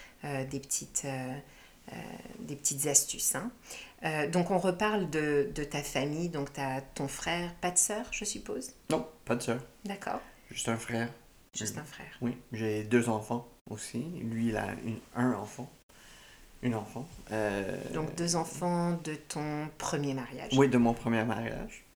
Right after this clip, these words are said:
Speaker 2: Alors, euh... oui, alors les, les deux enfants que, que j'ai, euh, euh... en fait, avec toi, t'as deux enfants aussi. Alors,
Speaker 1: Mhm.
Speaker 2: euh,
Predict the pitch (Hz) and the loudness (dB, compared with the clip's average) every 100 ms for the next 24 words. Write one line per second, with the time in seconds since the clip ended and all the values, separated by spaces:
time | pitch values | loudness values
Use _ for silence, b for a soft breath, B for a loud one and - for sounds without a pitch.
0 | - B B B B - 113 107 110 104 | -8 B B B B 0 2 4 2 2
1 | 101 104 - - - - - - - - | 0 -2 -4 -8 -10 -12 -16 -18 -12 -4
2 | 135 - - 98 98 104 104 113 98 104 | -4 -4 -4 -4 -2 -4 -6 -8 -4 -2
3 | 101 107 110 107 113 110 113 - - - | -2 -2 -2 -4 -6 -6 -8 -10 -10 -12
4 | - 113 104 107 98 135 147 - - - | -8 -6 -6 -4 -4 -6 -8 -12 -12 -12
5 | - - 139 _ _ - - _ - - | -14 -14 -18 _ _ -20 -20 _ -14 -12
6 | - - - - _ _ - 107 104 90 | -12 -16 -20 -20 _ _ -16 -8 -8 -6
7 | 85 90 - - 113 113 - 107 131 107 | -6 -8 -10 -2 -2 -2 -8 -10 -6 -4
8 | 104 101 107 113 95 113 - 147 - 165 | -4 -6 -8 -8 -8 -8 -6 -4 -2 0
9 | - | 0